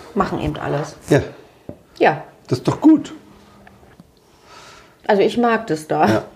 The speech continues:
Speaker 2: Bist du inspiriert von deinen Kollegen, also von anderen Reisebüros, Kollegen?
Speaker 1: Hm.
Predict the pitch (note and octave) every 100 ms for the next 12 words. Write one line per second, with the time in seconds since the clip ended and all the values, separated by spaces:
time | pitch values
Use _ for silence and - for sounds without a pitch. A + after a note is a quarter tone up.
0 | - - _ A#2 - A2 - G#2+ G2 A2+
1 | A2 G2 F#2 - E2+ F#2 A#2 A#2 - -
2 | - F#2 F2+ - F#2 F2 F#2 E2+ D#2 G2
3 | A2+ A#2+ C3 C#3+ - - B2 A2+ A#2+ D#3
4 | E3 - _ _ _ _ _ _ _ _
5 | _ _ _ _ _ _ _ _ _ _
6 | _ _ _ _ _ _ _ _ _ _
7 | _ _ _ _ _ _ _ _ _ _
8 | _ _ _ _ F#3 E3 D3+